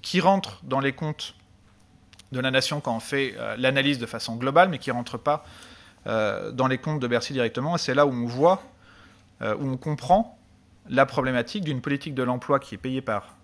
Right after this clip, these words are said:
Bercy, par le Trésor public, et qui bénéficie, euh, en réalité surtout aux comptes,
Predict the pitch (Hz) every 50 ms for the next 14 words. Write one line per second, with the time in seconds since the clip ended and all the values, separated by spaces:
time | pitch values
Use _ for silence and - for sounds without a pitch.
0 | - - 110 107 104 - - 131 - 104 101 98 - 110 98 104 90 - - 107
1 | 120 160 175 - - - - - 120 123 127 131 131 - - 135 123 - - -
2 | 143 139 - - - _ - - - - - - - - - 113 101 - 120 113
3 | 117 117 113 - 151 156 - - 113 - - 160 156 135 117 - - 170 165 160
4 | - - - -